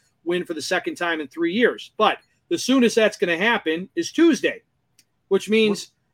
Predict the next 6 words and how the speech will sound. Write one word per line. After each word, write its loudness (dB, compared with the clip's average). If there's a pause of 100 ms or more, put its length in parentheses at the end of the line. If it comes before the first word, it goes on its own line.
(160)
which -2
means -2
Wednesday 2
they'll -4
be -10
partying. -6